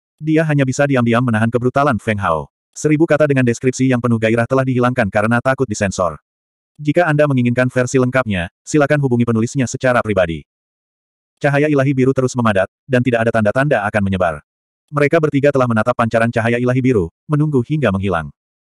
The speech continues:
Satu jam kemudian, pemandangan dalam pancaran cahaya biru telah berubah.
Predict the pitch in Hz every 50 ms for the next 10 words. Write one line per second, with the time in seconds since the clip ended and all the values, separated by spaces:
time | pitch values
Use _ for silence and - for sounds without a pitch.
0 | _ _ _ _ _ _ _ _ _ _ _ _ _ - - 147 143 156 175 147
1 | 147 143 139 143 135 135 127 113 92 92 147 180 180 _ _ _ - 143 139 139
2 | 139 143 151 156 151 135 127 123 120 117 113 117 113 113 113 - 120 110 113 117
3 | 113 113 139 151 127 113 - 117 104 101 104 98 87 82